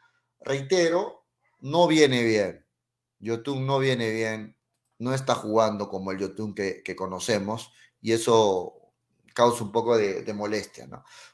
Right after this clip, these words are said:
Pollo, yo te diré lo que dijo Puchunco. Cueva, no lo ma-, no lo mates por esa falta y tampoco pidas que corra porque él está desgastado.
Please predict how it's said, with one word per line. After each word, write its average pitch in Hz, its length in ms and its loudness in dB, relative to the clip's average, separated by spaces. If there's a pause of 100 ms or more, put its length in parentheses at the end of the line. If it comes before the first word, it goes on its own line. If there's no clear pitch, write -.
Pollo, 202 320 10
yo 196 140 6
te 220 60 2
diré 180 260 6
lo 185 140 2
que 147 80 4
dijo 165 280 2
Puchunco. 104 600 -6 (240)
Cueva, 220 580 4
no 160 200 -4
lo 190 120 2
ma-, 175 300 -2
no 180 120 0
lo 190 140 2
mates 170 460 2
por 123 160 0
esa 131 180 -2
falta 123 320 4
y 160 60 -2
tampoco 123 480 -4
pidas 135 200 0
que 117 140 -6
corra 131 380 2
porque 110 220 -8
él 120 40 -2
está 113 300 2
desgastado. 85 560 -6